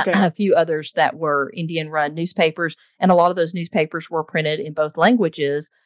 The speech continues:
Speaker 2: which is
Speaker 1: Okay.
Speaker 2: the, in the Choctaw Tribune, it's printed in English and in Choctaw.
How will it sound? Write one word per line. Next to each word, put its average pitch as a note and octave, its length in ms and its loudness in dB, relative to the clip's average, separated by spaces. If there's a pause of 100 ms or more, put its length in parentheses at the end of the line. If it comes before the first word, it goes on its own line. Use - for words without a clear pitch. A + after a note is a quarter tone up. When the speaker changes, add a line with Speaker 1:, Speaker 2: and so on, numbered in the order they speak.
(160)
Speaker 2:
which E3+ 280 0
is - 60 4
Speaker 1:
Okay. B3+ 240 0
Speaker 2:
the, E3+ 180 2
in D#3+ 80 0
the C#3+ 60 -4
Choctaw E3 340 -2
Tribune, D#3 420 -4
it's - 160 0
printed C#3+ 300 0
in C3+ 120 -4
English C#3+ 540 -6
and C#3 160 -2
in C#3+ 80 -6
Choctaw. - 560 -2